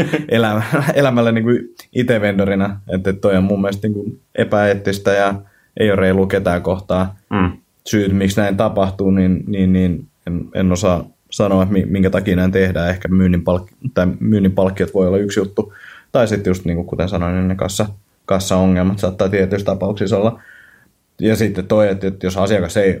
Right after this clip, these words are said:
Speaker 2: valit-, äh, luota siihen omaan vendoriin, mikä on valittu, niin, niin, niin sit vaan vendori luiskaa.
Speaker 1: Mm.
Speaker 2: Mi-, mitä siinä voi muut-, tai sitten niinku pitää kriisiyttää ja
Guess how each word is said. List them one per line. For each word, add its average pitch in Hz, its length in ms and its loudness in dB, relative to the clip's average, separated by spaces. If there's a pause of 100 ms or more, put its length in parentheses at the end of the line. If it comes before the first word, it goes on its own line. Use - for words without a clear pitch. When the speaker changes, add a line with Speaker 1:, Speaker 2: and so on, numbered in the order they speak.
(100)
Speaker 2:
valit-, 104 480 0
äh, 101 140 2
luota 110 320 2
siihen 98 380 0 (180)
omaan 95 260 0
vendoriin, 95 580 2 (1400)
mikä 95 180 0
on 92 60 2
valittu, 92 400 2
niin, 87 380 0
niin, 87 240 2
niin 87 400 0
sit 95 260 -4
vaan 90 240 2 (960)
vendori 95 360 4
luiskaa. 101 600 0 (260)
Speaker 1:
Mm. 92 320 0 (160)
Speaker 2:
Mi-, 95 160 0
mitä 98 220 2
siinä 90 200 0
voi 95 120 4
muut-, 95 320 2
tai 98 140 2
sitten 95 360 0
niinku 90 240 0
pitää 90 340 -2
kriisiyttää 98 680 0
ja 98 140 2